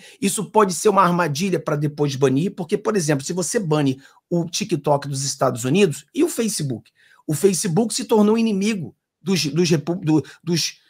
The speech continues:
dos conservadores nos Estados Unidos, declaradamente pelo presidente Donald Trump.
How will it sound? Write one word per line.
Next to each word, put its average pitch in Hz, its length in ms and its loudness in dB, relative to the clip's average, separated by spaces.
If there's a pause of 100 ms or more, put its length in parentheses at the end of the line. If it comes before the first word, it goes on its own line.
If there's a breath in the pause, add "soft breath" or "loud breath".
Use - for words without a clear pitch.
dos 175 160 -2
conservadores 170 840 2
nos 151 160 0
Estados 143 360 0
Unidos, 170 280 0
declaradamente 180 680 2
pelo 185 160 -2
presidente 170 400 -2
Donald 185 260 -4
Trump. 127 220 2